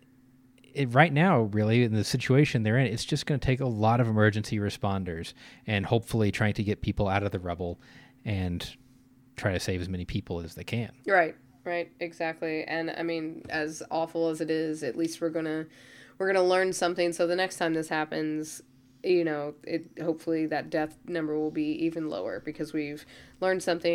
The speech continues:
Speaker 2: and we've learned the importance, as we always stress on here, of, you know, engineering is one thing, but you've gotta look outside that, you know. Seismic analysis is one thing, but you gotta look outside that. You gotta bring in the rocks and talk about, you know, these depositional environments, something I'm sure some engineer never thought he would be talking about,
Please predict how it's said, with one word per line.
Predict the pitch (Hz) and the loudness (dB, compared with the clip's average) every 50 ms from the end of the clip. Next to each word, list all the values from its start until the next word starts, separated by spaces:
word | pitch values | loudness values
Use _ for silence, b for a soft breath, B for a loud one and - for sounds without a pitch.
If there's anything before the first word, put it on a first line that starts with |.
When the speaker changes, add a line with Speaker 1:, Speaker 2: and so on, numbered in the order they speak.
| 170 | 2
Speaker 2:
and | 170 165 | 0 0
we've | 160 156 | -2 -2
learned | 160 165 165 165 165 | -2 -2 -2 0 -2
the | 160 | -2
importance, | 160 151 - - 160 156 156 156 151 - | -4 -4 -4 -4 -4 -2 -4 -6 -6 -8
as | - 135 - | -8 -6 -6
we | 160 151 | -6 -2
always | - 208 226 233 233 233 | 2 4 4 4 4 2
stress | - - 240 240 - | 2 2 0 0 0
on | - 170 156 | -2 -4 -4
here, | 165 165 151 147 147 151 156 151 - - | -4 -4 -4 -4 -2 -2 -4 -6 -6 -6
of, | 165 156 156 156 156 156 156 - - | -4 -4 -2 -4 -4 -8 -10 -10 -4
you | 185 185 | -2 0
know, | 170 151 147 147 151 160 B B B B B B B B B B B _ _ _ _ _ _ _ - | 0 0 -2 -4 -6 -8 B B B B B B B B B B B _ _ _ _ _ _ _ -2
engineering | 220 226 - 214 196 196 202 214 208 196 | 0 0 0 0 0 2 2 4 4 4
is | 185 165 - | 2 2 2
one | 220 226 254 | 2 2 2
thing, | 175 185 160 156 156 | 2 0 -2 -2 -4
but | 156 156 - | -6 -6 -6
you've | 165 156 | -2 2
gotta | 175 170 165 | 2 4 4
look | 170 170 175 170 175 | 4 2 0 2 2
outside | 170 165 160 - - 175 165 170 170 165 | 2 2 0 0 2 4 6 6 4 4
that, | 160 147 139 127 - - | 0 -4 -4 -4 -6 -8
you | 143 | -8
know. | 147 143 139 143 151 151 - | -6 -6 -6 -6 -6 -8 -8
Seismic | - - - - 165 160 170 165 - 175 165 156 - - - - | -8 -4 0 2 2 2 2 0 -2 -8 -8 -8 -8 -12 -10 -6
analysis | 196 190 185 175 175 180 180 170 - - 165 165 160 | -4 0 0 2 2 2 0 -2 -4 -6 -6 -6 -6
is | 160 156 | -8 -6
one | 165 156 156 | -6 -6 -6
thing, | 156 143 147 | -6 -6 -8
but | - 156 | -8 -6
you | 175 170 | -4 -2
gotta | 165 165 | -2 -2
look | 165 165 156 151 | -2 -4 -2 -2
outside | 147 147 - - 147 143 147 147 | -2 -2 -2 -2 -4 -2 -2 -4
that. | - - - | -4 -6 -6
You | 175 | -6
gotta | 147 143 165 | -8 -8 -8
bring | 165 160 151 151 151 | -8 -8 -8 -8 -8
in | 160 - - | -10 -12 -12
the | - | -8
rocks | 170 190 220 214 208 196 190 - - - - | -2 0 2 4 4 2 0 -2 -6 -8 -8
and | 175 175 185 175 - B B B B B B | -8 -8 -8 -12 -14 B B B B B B
talk | - 202 175 170 - | -2 0 0 0 -2
about, | 180 180 170 165 170 - - - | -4 -4 -2 -2 -4 -6 -6 -6
you | 208 | -6
know, | 196 185 170 180 | -4 -4 -4 -6
these | 180 208 202 196 | -6 -8 -8 -2
depositional | 185 220 214 214 214 208 208 208 208 214 185 180 | 4 4 4 4 4 0 -4 -4 -2 -2 -4 -4
environments, | 180 165 175 175 196 185 160 - - - - | 0 2 4 4 4 4 2 -2 -6 -8 -6
something | - 175 170 170 - 175 170 | -4 -4 -2 -2 -2 -2 -2
I'm | 165 165 170 | -2 -4 -6
sure | 165 - - 175 175 165 | -6 -6 -4 -4 -4 -4
some | 160 - 180 175 170 | -4 -4 -4 -4 -4
engineer | - 180 185 - 175 175 175 170 | -6 -8 -8 -6 -4 -4 -2 -2
never | 165 165 165 165 156 175 | -2 -2 -2 -2 -2 -4
thought | 170 - 165 165 - - | -4 -4 -4 -4 -4 -4
he | 156 170 | -4 -6
would | 160 156 160 | -6 -6 -6
be | 165 | -8
talking | 151 - - 160 156 151 - - - | -10 -6 -4 -4 -4 -4 -6 -10 -10
about, | - - - - - - - | -8 -8 -8 -8 -8 -10 -14